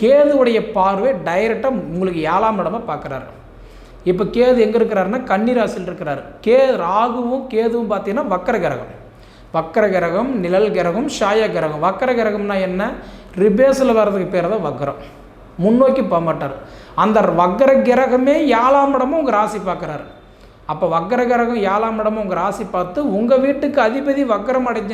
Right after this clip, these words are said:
நிலையில் இருக்கும்போது, அப்போ என்ன பண்ணுவாரு? தேவையற்ற பலன்களை உங்களுக்கு கொடுத்துருவாரு. "வண்டி வாங்கலான் இருக்கிறேன், இடம் வாங்கலான் இருக்கிறேன், இடம் கிரயம் பண்ணலான் இருக்கிறேங்க,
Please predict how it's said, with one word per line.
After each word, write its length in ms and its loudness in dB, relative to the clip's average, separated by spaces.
நிலையில் 300 -4
இருக்கும்போது, 560 -4
அப்போ 120 -6
என்ன 120 0
பண்ணுவாரு? 400 0
தேவையற்ற 720 2
பலன்களை 400 2
உங்களுக்கு 280 -2
கொடுத்துருவாரு. 460 -6
"வண்டி 260 4
வாங்கலான் 420 2
இருக்கிறேன், 400 -2
இடம் 240 2
வாங்கலான் 420 -2
இருக்கிறேன், 340 -4
இடம் 240 -2
கிரயம் 340 -2
பண்ணலான் 320 -4
இருக்கிறேங்க, 340 -8